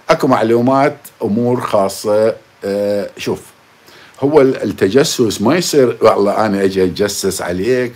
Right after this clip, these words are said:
وأشوف أنت بالحمام شو تسوي، آه، حاط لك حاتة، حاط لك، تليف لك ظهر". لا، هذا، هذا مو تجسس.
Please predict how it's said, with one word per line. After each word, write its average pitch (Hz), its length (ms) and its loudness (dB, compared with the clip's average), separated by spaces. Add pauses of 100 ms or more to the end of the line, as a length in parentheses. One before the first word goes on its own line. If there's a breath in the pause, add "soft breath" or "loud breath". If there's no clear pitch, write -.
(160)
وأشوف 95 400 -4
أنت 98 200 -8
بالحمام 95 600 -2
شو 87 140 -8
تسوي، 110 720 0 (480 loud breath)
آه، 95 160 -4
حاط 95 280 0
لك 95 140 -4
حاتة، 120 540 0
حاط 92 280 -4
لك، 87 140 -6
تليف 95 480 -4
لك 92 100 -2
ظهر". 104 320 -4
لا، 139 280 0
هذا، 160 160 -2
هذا 180 280 2
مو 156 140 -6
تجسس. - 680 -6